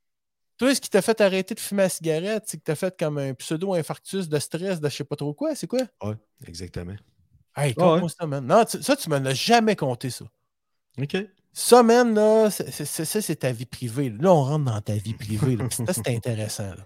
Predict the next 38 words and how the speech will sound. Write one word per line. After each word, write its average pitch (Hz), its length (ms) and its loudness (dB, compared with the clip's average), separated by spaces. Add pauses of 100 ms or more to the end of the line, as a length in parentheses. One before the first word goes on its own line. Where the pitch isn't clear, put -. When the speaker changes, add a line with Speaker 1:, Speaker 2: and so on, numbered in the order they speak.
(120)
Speaker 1:
Ça, 151 200 -2
j'aime 120 240 -2
ça, 143 240 -2
du - 100 -10
crunch 135 480 -4
de 113 120 -6
même. 131 400 -4 (260)
Speaker 2:
Ouais. 85 180 -12
Speaker 1:
Avant 147 320 2
qu'on 160 220 4
parle 160 480 6
de, 117 140 -4
de 123 180 -2
jouets 123 260 0
d'adultes, 139 560 -2
là, 160 240 -2 (160)
Speaker 2:
<laughs> - 400 -8
Speaker 1:
je 127 180 0
veux 139 460 2 (280)
qu'on 131 180 0
parle 160 400 4 (360)
de 127 80 -8
ton 190 240 2
histoire 165 440 4
parce - 160 -4
que 175 80 0
tu - 160 -2
peux 190 180 4
être 220 220 6
une 175 280 4
source - 440 0
d'inspiration 233 1080 4
pour 165 220 -4
les 165 100 0
fumeurs 165 460 -2
qui - 120 -14
veulent 156 200 2
arrêter. 143 640 -2